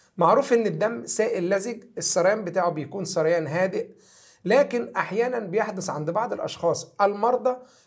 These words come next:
إن السريان ده بيبقى مصحوب بضجيج أقدر أسمعه بالسماعة. فأنا ممكن أتأكد إن الشخص هنا مصاب لا قدر الله بحاجة اسمها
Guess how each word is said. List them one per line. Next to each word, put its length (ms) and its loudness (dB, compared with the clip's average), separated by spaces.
إن 200 0
السريان 400 0
ده 80 0
بيبقى 520 -4
مصحوب 500 -2
بضجيج 640 2
أقدر 340 4
أسمعه 300 0
بالسماعة. 600 -2
فأنا 200 6
ممكن 500 0
أتأكد 720 -2
إن 180 -2
الشخص 420 -2
هنا 300 -2
مصاب 380 4
لا 100 2
قدر 320 2
الله 200 2
بحاجة 280 -6
اسمها 420 -4